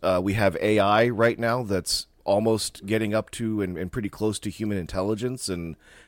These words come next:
being able to do th-, do all of the same, uh, mental tasks that a human can do. So I don't believe that an A I can be saved. I don't believe that a genetically engineered animal thing can be saved either.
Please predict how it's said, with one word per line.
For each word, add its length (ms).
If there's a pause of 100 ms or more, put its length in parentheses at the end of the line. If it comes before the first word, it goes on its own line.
(120)
being 200
able 260
to 340
do 300
th-, 340
do 180
all 280
of 80
the 80
same, 500 (180)
uh, 300
mental 420
tasks 540
that 160
a 60
human 320
can 160
do. 240 (640)
So 400 (180)
I 180
don't 280
believe 500
that 340
an 140
A 200
I 200
can 200
be 120
saved. 560
I 80
don't 300
believe 480
that 400 (420)
a 520
genetically 640
engineered 760 (180)
animal 380
thing 480 (100)
can 120
be 100
saved 360
either. 380